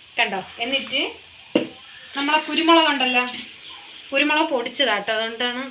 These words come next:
ഇപ്പൊ പൊടിച്ചതേ ഉള്ളൂ, ഇല്ലായിരുന്നു സംഭവം. അതുകൊണ്ട് കുരുമുളക് ആവശ്യത്തിന് അതും ഇതിലോട്ട് ഇട്ടിട്ട് ഇവിടെ മസാല, മസാല ഒരു മൂന്ന് സ്പൂണാണ് ഞാൻ ഇടുന്നത്.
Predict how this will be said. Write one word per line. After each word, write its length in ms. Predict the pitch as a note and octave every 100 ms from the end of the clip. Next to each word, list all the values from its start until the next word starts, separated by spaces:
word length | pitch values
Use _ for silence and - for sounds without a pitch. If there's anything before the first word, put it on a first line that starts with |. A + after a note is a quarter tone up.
| - - -
ഇപ്പൊ 120 | - D4
പൊടിച്ചതേ 380 | B3+ B3+ C#4 C4+ A#3
ഉള്ളൂ, 120 | A#3+
ഇല്ലായിരുന്നു 340 | A3+ A#3+ A3 G3+
സംഭവം. 260 | F#3+ G3 G3+
അതുകൊണ്ട് 240 | A3 A3+ D#4+ - - - -
കുരുമുളക് 420 | A3 A3+ B3+ C#4 C4
ആവശ്യത്തിന് 500 | B3+ B3+ B3+ B3 C4+ B3+ B3+
അതും 180 | C4 C4+
ഇതിലോട്ട് 340 | B3 B3 A#3+ A3
ഇട്ടിട്ട് 340 | - G#3+ - B3+ E4 - - - - - - - -
ഇവിടെ 180 | - B3+ B3+
മസാല, 440 | A#3 - C4+ A3+ A3 C4 - - - - - - - - - - - - - - A#3+
മസാല 260 | A#3 C4 C4
ഒരു 100 | C4 C4+ B3+
മൂന്ന് 240 | C4+ C#4+ C4+ - -
സ്പൂണാണ് 360 | - B3 A#3 B3 A#3+
ഞാൻ 80 | G3+
ഇടുന്നത്. 320 | F#3+ G3 G3